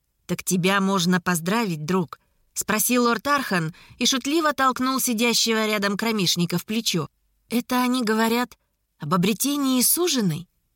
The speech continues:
Здорово!" Невольно мое настроение было восстановлено хорошей новостью.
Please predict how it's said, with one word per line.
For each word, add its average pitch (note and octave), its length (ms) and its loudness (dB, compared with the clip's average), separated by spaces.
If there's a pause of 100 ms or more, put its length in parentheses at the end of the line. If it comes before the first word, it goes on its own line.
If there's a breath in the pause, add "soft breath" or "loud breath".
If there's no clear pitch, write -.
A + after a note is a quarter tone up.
(140)
Здорово!" G3 800 2 (640)
Невольно C4+ 480 2
мое C#4 240 0
настроение B3+ 800 0
было C#4+ 260 -2
восстановлено B3 840 0
хорошей A#3 420 0
новостью. G#3+ 680 -4